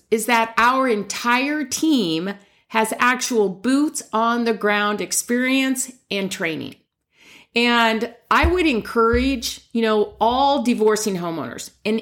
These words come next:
anyone under the umbrella of family law to meet with a local certified divorce lending professional, C D L P, and learn more about incorporating divorce mortgage planning into your case management.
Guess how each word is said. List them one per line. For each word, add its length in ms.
anyone 760
under 760
the 200
umbrella 680
of 180
family 380
law 540
to 140
meet 440
with 480
a 140
local 720
certified 680
divorce 420
lending 260
professional, 760
C 240
D 160
L 140
P, 500
and 180
learn 280
more 480
about 800
incorporating 1040
divorce 480
mortgage 360
planning 480
into 360
your 360
case 360
management. 560